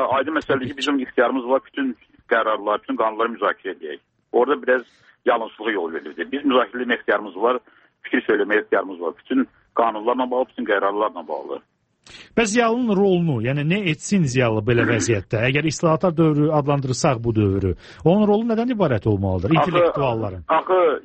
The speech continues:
Speaker 1: Azərbaycan, bəlkə də Rusiya, bəlkə də Gürcüstan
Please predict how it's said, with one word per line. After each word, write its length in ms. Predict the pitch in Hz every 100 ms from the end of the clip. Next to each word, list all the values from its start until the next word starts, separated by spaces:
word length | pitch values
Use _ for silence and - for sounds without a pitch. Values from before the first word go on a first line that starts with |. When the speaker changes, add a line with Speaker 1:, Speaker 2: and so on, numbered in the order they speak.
| - -
Speaker 1:
Azərbaycan, 1000 | 151 151 156 147 143 127 151 151 143 120 _ _ _ 147
bəlkə 260 | 143 147
də 120 | 135 139
Rusiya, 420 | 143 - 135 127 123 113
bəlkə 300 | 143 131 135 127
də 140 | 135 120 _ _ _ -
Gürcüstan 800 | 135 156 - - 127 127 110